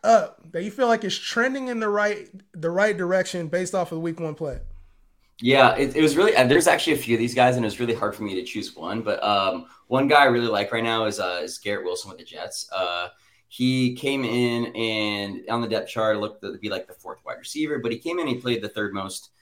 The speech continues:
Speaker 2: uh, snaps, saw the third most routes with the team. But most importantly was he was getting targeted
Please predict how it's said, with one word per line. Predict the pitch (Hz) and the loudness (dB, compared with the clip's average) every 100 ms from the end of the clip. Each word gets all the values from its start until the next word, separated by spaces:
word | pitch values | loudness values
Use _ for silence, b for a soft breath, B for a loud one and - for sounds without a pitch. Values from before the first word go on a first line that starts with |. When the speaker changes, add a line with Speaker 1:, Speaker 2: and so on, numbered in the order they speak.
| _ _ - | _ _ -6
Speaker 2:
uh, | 95 | -6
snaps, | 92 101 95 95 | -4 -6 -6 -6
saw | 95 | -6
the | 87 | -6
third | 104 98 | -6 -6
most | 95 92 | -6 -8
routes | 90 95 95 | -6 -4 -4
with | 92 | -8
the | - | -16
team. | - 95 92 | -12 -10 -6
But | 98 117 | -6 -2
most | 127 131 | -2 -2
importantly | 120 - 107 - 107 104 | -6 -4 -6 -6 -6 -6
was | 95 95 92 90 | -4 -2 0 -2
he | - 101 | -6 -10
was | |
getting | - 104 101 | -6 -6 -6
targeted | - 87 90 90 | -8 -6 -4 -6